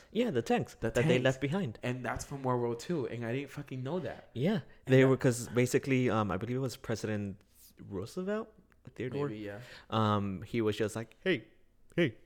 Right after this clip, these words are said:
Speaker 1: you, you guys want this little island for
Speaker 2: Yeah.
Speaker 1: military practice? Here you go." So he gave the little island of Puerto Rico to the military, and they decided to basically just, I think they exploded, like,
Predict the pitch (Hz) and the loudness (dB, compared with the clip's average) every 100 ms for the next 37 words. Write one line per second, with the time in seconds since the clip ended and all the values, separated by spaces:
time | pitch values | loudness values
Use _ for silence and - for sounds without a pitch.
0 | _ 123 120 117 117 120 123 135 131 131 | _ -8 -6 -4 -2 -2 -2 -2 -2 -2
1 | 123 131 123 - 143 165 160 127 123 107 | 0 2 2 0 -2 -2 -4 -2 -2 -2
2 | 127 143 170 165 175 180 185 233 262 139 | -2 0 0 2 0 0 -2 -2 -4 -4
3 | 214 - - - - 107 113 113 120 117 | -6 -10 -12 -12 -4 0 0 2 2 2
4 | 107 110 101 98 98 98 95 - 92 98 | 0 0 2 0 0 -2 -4 -6 -4 -2
5 | 98 92 90 - - 92 95 92 95 95 | 0 -2 -2 -8 -10 -6 -6 -6 -4 -4
6 | - 95 92 95 - 90 90 87 92 90 | -2 0 2 0 0 -2 0 0 -2 -4
7 | - 92 90 - 90 90 87 104 - - | -4 -4 -4 -6 -4 -2 -4 -6 -16 -20
8 | - - - 110 - 117 120 110 104 - | -20 -18 2 2 2 -2 -2 0 -2 -4
9 | _ _ - 71 - 151 139 - - 117 | _ _ -8 -6 -2 4 4 4 4 6
10 | 113 110 98 | 6 4 0